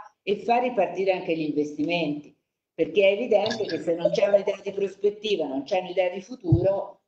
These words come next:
eh, c'è probabilmente un'idea comunque di attenzione anche a quello che mettiamo, eh, mettiamo in campo. Io vorrei però aggiungere un elemento.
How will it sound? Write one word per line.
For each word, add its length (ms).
eh, 300
c'è 440
probabilmente 920
un'idea 580
comunque 400
di 120
attenzione 760
anche 600
a 120
quello 280
che 120
mettiamo, 920
eh, 240
mettiamo 480
in 120
campo. 560
Io 340
vorrei 380
però 600
aggiungere 720
un 100
elemento. 920